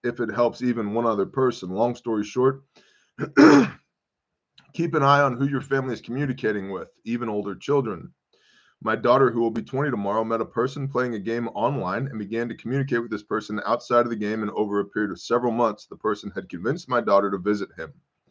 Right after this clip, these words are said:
This person is located in Canada, but upon further investigation, we found out that he is from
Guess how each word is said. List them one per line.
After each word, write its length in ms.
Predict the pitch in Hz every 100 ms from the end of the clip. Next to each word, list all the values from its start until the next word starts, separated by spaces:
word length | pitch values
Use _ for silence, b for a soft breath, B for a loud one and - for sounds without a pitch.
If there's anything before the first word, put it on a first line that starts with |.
| b b b b _
This 80 | -
person 340 | 135 139 139
is 140 | 117
located 400 | 123 120 123 117
in 140 | 101 92
Canada, 480 | - 156 127 101 123
but 160 | 107
upon 320 | 104 120 117
further 240 | - 117 120
investigation, 840 | 107 107 107 98 - 98 110 92
we 100 | 107
found 280 | 104 113 113
out 100 | 110
that 140 | 113
he 80 | 98
is 80 | 95
from 320 | - 127 139